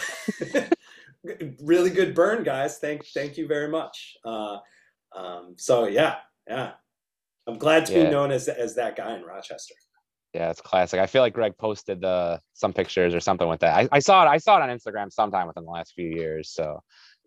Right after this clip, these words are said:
Speaker 2: um, but is, and then did Eternal Youth play any of the, the Hellfests? Ninety-nine, probably?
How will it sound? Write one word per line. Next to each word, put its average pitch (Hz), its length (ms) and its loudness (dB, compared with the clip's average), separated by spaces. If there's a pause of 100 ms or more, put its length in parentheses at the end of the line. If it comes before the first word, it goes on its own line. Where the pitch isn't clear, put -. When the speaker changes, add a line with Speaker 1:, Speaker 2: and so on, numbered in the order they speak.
(100)
Speaker 2:
um, 76 640 2 (720)
but 107 240 8 (140)
is, 113 240 -2
and 123 180 4
then 123 260 6 (140)
did 127 160 4
Eternal 233 340 4
Youth 247 260 2
play 240 280 4
any 220 220 0
of 220 100 0
the, 208 420 4 (120)
the 135 80 0
Hellfests? 220 720 0 (160)
Ninety-nine, 170 480 2
probably? 269 440 4